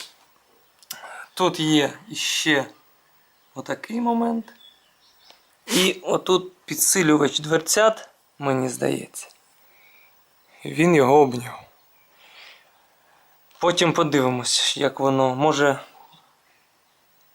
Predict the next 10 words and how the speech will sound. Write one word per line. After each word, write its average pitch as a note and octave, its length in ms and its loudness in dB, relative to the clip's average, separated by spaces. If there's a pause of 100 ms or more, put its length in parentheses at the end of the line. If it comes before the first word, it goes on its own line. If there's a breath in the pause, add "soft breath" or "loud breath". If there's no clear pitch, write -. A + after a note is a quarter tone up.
(680)
малою D#3+ 500 4
кров'ю D#3 440 2
її C3+ 320 0
обійдемось. C3 680 -6 (840 loud breath)
Знов D3+ 460 2
тут C#3+ 240 -10
є C#3+ 200 2
різниця C#3+ 680 0
в B2+ 100 -6
відтінках. A3+ 680 -4